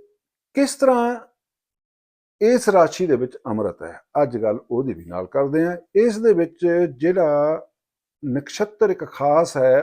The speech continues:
ਉਸ ਦਾ ਨਾਂ ਹੈ ਸ਼ਤ ਵਿਸ਼ਾ ਨਕਸ਼ਤਰ, ਸੌ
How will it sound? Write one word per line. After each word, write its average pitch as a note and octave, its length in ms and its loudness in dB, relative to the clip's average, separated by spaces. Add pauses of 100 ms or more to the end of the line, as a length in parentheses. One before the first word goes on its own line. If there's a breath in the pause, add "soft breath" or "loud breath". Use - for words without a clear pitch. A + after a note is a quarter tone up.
(140)
ਉਸ D#3+ 140 -10
ਦਾ E3 100 2
ਨਾਂ B2 220 -4
ਹੈ C3 240 0
ਸ਼ਤ E3+ 560 -6
ਵਿਸ਼ਾ A2+ 400 -6
ਨਕਸ਼ਤਰ, - 600 -20 (920)
ਸੌ F3 760 2